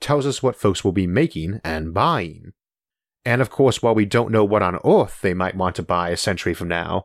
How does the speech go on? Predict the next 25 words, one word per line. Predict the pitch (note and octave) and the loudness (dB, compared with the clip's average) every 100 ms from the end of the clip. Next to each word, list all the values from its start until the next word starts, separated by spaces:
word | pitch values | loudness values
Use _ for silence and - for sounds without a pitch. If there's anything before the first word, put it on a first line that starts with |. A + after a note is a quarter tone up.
| _ | _
there | G#2+ C3 | 2 4
is | A3+ | 4
a | F3 | 2
good | G#2+ A#2+ | 2 0
chance | - F#3+ G2+ - | 0 0 0 0
it | A2 | 0
won't | G2 G2+ | 0 0
be | G2+ G2 | 0 0
anything | D3 G3 - E2+ E2+ | 2 0 -2 -6 -4
on | F2 F2+ | -2 0
earth, | G#2 F#3 G2 - - _ _ - | 2 0 -2 -8 -20 _ _ 0
pursuing | B2 - D3 B2 | 0 4 4 2
some | G#2+ D3 B2+ | 0 0 2
of | |
the | G2+ | 2
options | A#2 A#2 - F2+ F2+ | 2 0 -4 -6 -4
off | G2+ D#3+ F3 | -2 -2 0
our | F#2 F2 | -2 0
world | F2+ F2+ G2 - | -4 -4 -8 -6
or | - A#2 A#2 | 0 4 4
in | G2+ | 2
virtual | F#2+ C#3+ - F#2+ F#2+ | 2 2 2 0 2
or | G#2+ G2+ | 2 2
digital | F2+ G#2 F#2+ E2+ | 2 0 2 0
existences, | F2 F#2+ - A2+ - - - - | 0 0 0 -2 -4 -8 -10 -12